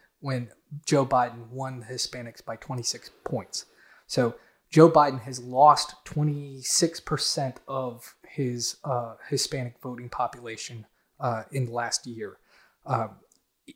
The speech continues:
locally, twenty-five percent of Montgomery County is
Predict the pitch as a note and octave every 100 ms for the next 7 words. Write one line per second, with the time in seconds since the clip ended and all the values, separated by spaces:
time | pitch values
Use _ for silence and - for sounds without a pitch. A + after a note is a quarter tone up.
0 | - D3 D#3+ E3 E3+ F3 F3 - _ _
1 | _ - E3 D#3 D3 C#3+ - C#3 D3+ C#3
2 | - B2+ A#2+ C3 B2+ C3+ A#2+ - - D3
3 | D3+ D3 _ C3 B2